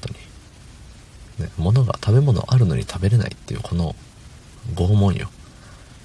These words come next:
ね。よくね、あの、馬の前に人参ぶら下げて走らせるみたいな、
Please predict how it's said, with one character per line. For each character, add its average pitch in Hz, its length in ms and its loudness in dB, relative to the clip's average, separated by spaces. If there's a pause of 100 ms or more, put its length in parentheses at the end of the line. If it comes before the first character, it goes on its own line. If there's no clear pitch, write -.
(600)
ね。 87 180 -4 (1600)
よ - 120 0
く - 100 -6
ね、 78 120 0
あ - 100 -2
の、 - 280 -4 (1160)
馬 87 240 2
の 82 340 0 (920)
前 82 200 2
に 73 160 -2
人 85 180 2
参 80 160 -2
ぶ 82 60 0
ら 80 80 0
下 78 140 -2
げ 76 80 -4
て 90 80 -6
走 - 260 -4
ら - 80 -4
せ - 100 -2
る - 80 -4
み - 80 -8
た - 140 -8
い - 20 -14
な、 - 120 -14